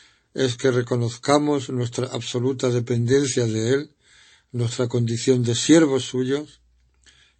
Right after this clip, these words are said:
que nos humillemos y que le supliquemos, que le pidamos, que recurramos a Él. Dice, "فلولا إذ جاءهم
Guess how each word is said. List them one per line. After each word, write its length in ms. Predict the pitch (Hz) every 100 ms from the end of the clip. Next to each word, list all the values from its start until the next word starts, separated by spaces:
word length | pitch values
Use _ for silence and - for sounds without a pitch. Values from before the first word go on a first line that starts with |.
| -
que 100 | 110
nos 180 | 107 -
humillemos 840 | 110 110 110 170 175 185 - - _ _ _ _ _ _ -
y 140 | 127
que 100 | -
le 100 | 117
supliquemos, 720 | 107 113 120 113 123 110 104
que 100 | -
le 120 | 110
pidamos, 560 | 104 113 123 110 104 - - -
que 100 | -
recurramos 720 | 117 120 120 123 151 127 117 107
a 80 |
Él. 220 | 104 101 113 _ _ _ _ _ _ _ _ _
Dice, 360 | 127 123 123 120 _ - - _
"فلولا 720 | - 139 147 165 165 170 170
إذ 260 | 170 151 143
جاءهم 760 | 151 165 147 123 139 143 139